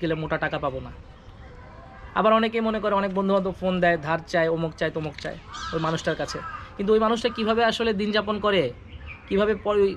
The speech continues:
ভিন দেশে গিয়ে আসলে লাইফ লিড করে, হ্যাঁ, কীভাবে আসলে অসুখ বিসুখ ট্যাকেল দেয়, কীভাবে নিজের সব চ্যালেঞ্জিং গল্পগুলো আসলে চেপে রেখে কীভাবে সংসার চালায় দেশে,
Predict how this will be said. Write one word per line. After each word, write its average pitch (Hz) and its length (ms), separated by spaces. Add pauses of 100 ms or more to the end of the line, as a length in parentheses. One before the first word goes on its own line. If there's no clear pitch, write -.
ভিন 175 220
দেশে 214 220
গিয়ে 202 240
আসলে 196 220
লাইফ 190 240
লিড 202 260
করে, 160 180 (880)
হ্যাঁ, 202 260 (360)
কীভাবে 214 300
আসলে 214 260
অসুখ 190 280
বিসুখ 214 280 (100)
ট্যাকেল 220 320
দেয়, 139 240 (840)
কীভাবে 226 300
নিজের 220 340
সব 220 180
চ্যালেঞ্জিং 214 520 (360)
গল্পগুলো 208 520
আসলে 196 320
চেপে 240 260
রেখে 180 320 (840)
কীভাবে 214 260
সংসার 220 420
চালায় 165 340
দেশে, 170 360